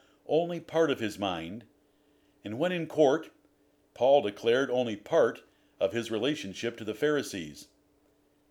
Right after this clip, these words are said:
Christians, to be wise and avoid folly, are to be circumspect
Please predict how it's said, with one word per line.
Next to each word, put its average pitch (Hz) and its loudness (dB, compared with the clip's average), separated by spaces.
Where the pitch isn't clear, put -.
Christians, 113 -4
to 147 -4
be 147 -2
wise 165 0
and 127 -6
avoid 143 0
folly, 120 0
are 123 2
to 123 -4
be 113 -6
circumspect 113 -2